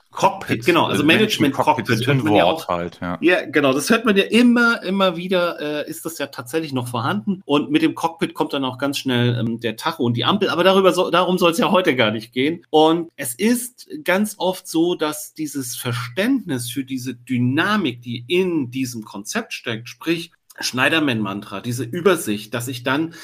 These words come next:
Speaker 1: Details habe, Details auf Anfrage, dass ich eben diese Filter-Zoom-Area habe, wo ich sagen kann, hier gucke ich mir das jetzt aus verschiedenen Richtungen an, ich gehe über die Zeit oder ich gehe über das Produkt, also über eine strukturelle,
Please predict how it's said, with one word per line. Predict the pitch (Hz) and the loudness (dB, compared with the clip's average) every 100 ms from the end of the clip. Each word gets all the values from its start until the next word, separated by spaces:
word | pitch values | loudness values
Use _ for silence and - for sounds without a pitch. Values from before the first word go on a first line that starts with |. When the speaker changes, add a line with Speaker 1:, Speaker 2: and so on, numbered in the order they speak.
| - _ | -20 _
Speaker 1:
Details | 147 147 147 151 170 - | -4 -2 0 2 0 -2
habe, | 110 98 101 | -4 -4 -6
Details | - 123 123 143 147 | -4 -4 -2 -2 -2
auf | 135 - | -6 -6
Anfrage, | 135 160 - 98 98 107 | -4 -4 -4 -6 -4 -6
dass | 117 | -8
ich | 127 123 | -10 -10
eben | 143 127 | -10 -8
diese | 127 127 | -6 -6
Filter-Zoom-Area | 120 170 196 196 135 127 185 196 - 127 120 113 104 104 | -4 2 2 2 -2 -2 -2 -2 -2 0 2 2 0 -2
habe, | 104 107 110 | -4 -4 -2
wo | |
ich | 123 123 | -2 -2
sagen | 135 | -4
kann, | 127 135 120 - - - | -2 -4 -4 -14 -20 -2
hier | 170 214 | 2 4
gucke | 214 214 | 2 -2
ich | 202 | -2
mir | 175 | 0
das | 160 | 0
jetzt | 156 - | -2 -6
aus | 135 120 | -8 -6
verschiedenen | 139 - 196 226 208 180 165 165 165 - _ | -8 -6 -2 0 2 2 2 2 0 -4 _
Richtungen | 123 180 - 190 175 156 | -2 0 2 4 4 4
an, | 131 131 143 | 2 -2 -4
ich | - - | -8 2
gehe | 160 | 4
über | 147 135 | 4 2
die | 123 | -8
Zeit | 120 - 135 151 151 | -10 -6 -2 -2 -4
oder | 135 | -6
ich | 127 120 | -6 -2
gehe | 147 | 0
über | 139 | 0
das | 120 120 | -2 -6
Produkt, | - 123 139 160 | -8 -6 -4 -4
also | 107 107 | -4 -6
über | 110 117 | -4 -4
eine | 131 135 | -2 -2
strukturelle, | 123 - - 156 120 135 160 | -4 -8 -6 -4 2 4 4